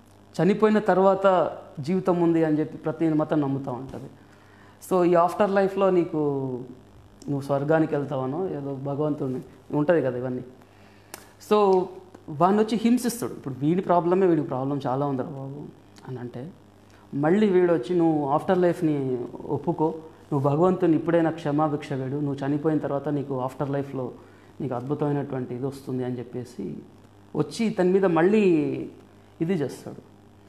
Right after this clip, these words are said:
చేసినప్పుడు ఇతను దాన్ని వ్యతిరేకిస్తాడు గట్టిగా. అది చాలా మంచి డైలాగ్స్ ఉంటాయి ఇక్కడ. అయితే ఒక ఇంపార్టెంట్ ఏంటంటే దాంట్లో, "నువ్వు ఆఫ్టర్ లైఫ్ని ఒప్పుకుంటావా?" అని అడుగుతాడు. "ఆ, చనిపోయిన తర్వాత జీవితం ఉందని ఒప్పుకుంటావా?" అని అంటాడు. అంటే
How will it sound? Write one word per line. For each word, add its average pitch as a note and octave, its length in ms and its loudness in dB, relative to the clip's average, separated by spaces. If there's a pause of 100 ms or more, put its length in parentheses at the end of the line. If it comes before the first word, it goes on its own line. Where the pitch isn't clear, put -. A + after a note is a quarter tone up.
చేసినప్పుడు G3 640 0 (420)
ఇతను G3+ 180 2
దాన్ని F#3+ 220 6
వ్యతిరేకిస్తాడు E3+ 640 2
గట్టిగా. B2+ 320 -6 (920)
అది - 160 -6
చాలా D#3+ 160 2
మంచి D#3+ 480 0
డైలాగ్స్ C#3+ 380 -4
ఉంటాయి A2+ 180 -12
ఇక్కడ. C#3 200 -18 (600)
అయితే F3+ 220 2
ఒక F3+ 100 2
ఇంపార్టెంట్ F#3 680 2
ఏంటంటే D#3+ 400 0
దాంట్లో, D#3 320 -2
"నువ్వు - 800 -4
ఆఫ్టర్ E3 300 2
లైఫ్ని A3 280 4
ఒప్పుకుంటావా?" F#3 600 4
అని F#3 100 4
అడుగుతాడు. C#3 400 0 (1200)
"ఆ, C3 100 -8
చనిపోయిన D#3+ 520 2
తర్వాత F3 800 4
జీవితం F3+ 280 -2
ఉందని E3 180 0
ఒప్పుకుంటావా?" C#3+ 560 -2
అని B2+ 100 -4
అంటాడు. C3 420 -14
అంటే G#3+ 260 -8